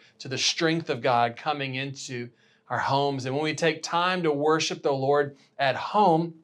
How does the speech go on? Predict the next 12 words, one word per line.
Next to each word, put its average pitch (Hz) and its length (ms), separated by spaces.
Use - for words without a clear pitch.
in 220 160
our 170 140
homes, 143 480
we 160 180
access 156 480
that - 240
strength 135 580
there, 151 380
and 127 140
the 123 80
Lord 123 200
strengthens 139 840